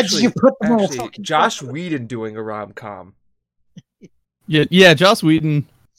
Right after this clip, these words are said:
Speaker 3: doing a rom-com would be pretty solid. I
Speaker 1: Yeah.
Speaker 3: would, I would appreciate.
Speaker 1: Just
Speaker 3: I would
Speaker 1: 'cause,
Speaker 3: give
Speaker 1: like,
Speaker 3: it a big appreciate.
Speaker 1: talk about subverting expectations. Like, that would be, that, that would be a good one. Um, though, what, what did I see today? What did I see as a meme? It said, "Oh yeah, twenty twenty,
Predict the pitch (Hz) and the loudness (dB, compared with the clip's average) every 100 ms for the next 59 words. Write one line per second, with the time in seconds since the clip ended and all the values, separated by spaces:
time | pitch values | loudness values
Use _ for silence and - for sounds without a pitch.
0 | - - 143 143 127 123 131 143 165 170 | -20 -4 -2 0 0 0 0 -2 -2 -4
1 | - 147 127 - 98 98 92 87 95 - | -6 -6 -8 -10 -12 -10 -10 -12 -14 2
2 | 233 202 - 233 220 156 113 92 - _ | 2 2 2 4 4 2 -4 -8 -10 _
3 | _ 160 202 208 - 190 175 139 117 104 | _ -10 -4 -2 2 2 2 -2 -4 -10
4 | 113 - - - 196 196 151 131 147 131 | -12 -14 -12 -8 -6 -2 -2 -2 -12 -6
5 | 151 151 135 123 - 127 - 127 135 170 | -6 -6 -10 -14 -14 -18 -14 -14 -14 -16
6 | 170 - - - _ _ _ _ _ _ | -18 -20 -20 -20 _ _ _ _ _ _
7 | _ _ 123 113 123 120 165 156 147 143 | _ _ -14 -14 -10 -4 -2 -2 -8 -10
8 | 123 110 110 - 254 262 302 220 190 143 | -12 -12 -10 -2 0 2 0 -2 -8 -6
9 | 135 120 110 107 123 _ _ _ _ _ | -8 -8 -14 -14 -20 _ _ _ _ _
10 | _ - 135 131 123 117 _ _ _ - | _ -10 -6 -6 -8 -16 _ _ _ -4
11 | 151 151 - 175 226 214 196 - 170 - | -4 -4 -8 -6 -4 -4 -6 -10 -16 -12
12 | 151 139 - 147 160 156 - 147 123 120 | -8 -8 -10 -10 -8 -10 -12 -14 -14 -14
13 | 117 123 117 117 117 127 113 139 135 117 | -18 -16 -14 -14 -14 -14 -10 -8 -6 -8
14 | - 160 156 151 - 135 139 160 | -10 -12 -12 -14 -14 -14 -14 -16